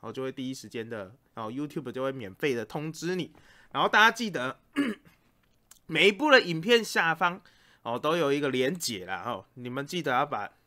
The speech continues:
这个网址打开，哦，然后呢，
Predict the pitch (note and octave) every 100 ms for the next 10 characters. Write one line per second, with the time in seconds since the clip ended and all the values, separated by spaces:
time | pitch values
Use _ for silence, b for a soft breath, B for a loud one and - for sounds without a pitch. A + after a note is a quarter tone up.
0 | _ _ _ _ C#3 C3+ B2 A2+ A2 A2
1 | A2 C#3+ F#3 C3 B2+ A#2+ - _ _ C#3
2 | B2 F#3 F#3+ G3+ _ _ _ A#2+ G2+ G2
3 | B2+ A#2 B2+ D3+ C3+ B2